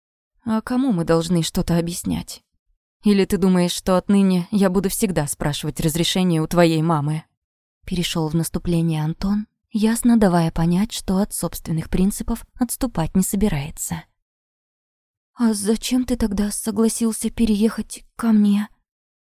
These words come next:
растерялась Анастасия. Таких конфликтов между ними еще не случалось, и она старалась как можно осторожнее подбирать слова.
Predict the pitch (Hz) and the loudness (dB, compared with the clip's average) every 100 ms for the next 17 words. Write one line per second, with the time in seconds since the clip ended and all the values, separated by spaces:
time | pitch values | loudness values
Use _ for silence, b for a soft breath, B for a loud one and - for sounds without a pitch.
0 | - 185 - 185 160 160 165 185 175 - | -8 -8 -4 -2 0 -2 -4 -6 -6 -6
1 | - - 170 165 180 _ _ _ _ _ | -8 -6 -8 -8 -12 _ _ _ _ _
2 | _ _ _ 190 - 180 - 175 175 196 | _ _ _ -14 -8 -8 -4 -4 -2 -2
3 | 220 - 175 - 185 180 185 196 190 185 | -2 -4 -8 0 0 2 4 4 4 2
4 | - 185 190 - 190 - 214 208 160 - | 2 2 2 2 -4 -2 -4 -4 -8 -12
5 | _ _ _ - 220 220 247 - 190 208 | _ _ _ -2 2 4 2 0 0 0
6 | 214 - - 202 - 214 190 202 190 - | -2 -4 -6 -4 4 4 6 4 4 0
7 | 185 202 226 208 170 165 - 180 185 185 | 0 2 2 0 -2 -4 -4 0 2 2
8 | 185 - 208 196 147 147 | -2 -4 -4 -4 -6 -10